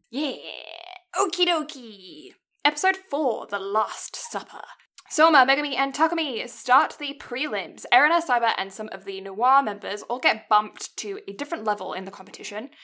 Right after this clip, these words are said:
leaving the trio at the start. Soma has to cook a gang chef's last meal, and Erina has been forced to battle every eliminated chef. The trio pass the first stage,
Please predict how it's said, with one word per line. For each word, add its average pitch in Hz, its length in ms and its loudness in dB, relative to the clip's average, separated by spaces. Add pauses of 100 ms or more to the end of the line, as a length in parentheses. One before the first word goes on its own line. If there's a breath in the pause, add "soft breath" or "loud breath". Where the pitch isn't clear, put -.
(400 loud breath)
leaving 302 460 -4
the 254 80 -6
trio 233 640 -2 (260 soft breath)
at 214 200 2
the 214 80 -8
start. - 580 -8 (560)
Soma 285 580 4
has 233 460 0
to 233 200 -10
cook 277 420 -2 (180)
a 196 400 -2
gang 247 420 2
chef's - 960 -4 (200)
last 202 500 2
meal, 190 420 -10 (400 loud breath)
and 202 360 2
Erina 254 360 6
has 240 200 -6
been 220 120 -8
forced - 520 -2
to 247 200 -10
battle 240 520 2
every 233 340 -2
eliminated 202 640 -8
chef. - 540 -10 (260 loud breath)
The 220 80 -4
trio 247 280 0
pass 254 360 2
the 208 160 -12
first - 500 -4
stage, 147 720 -8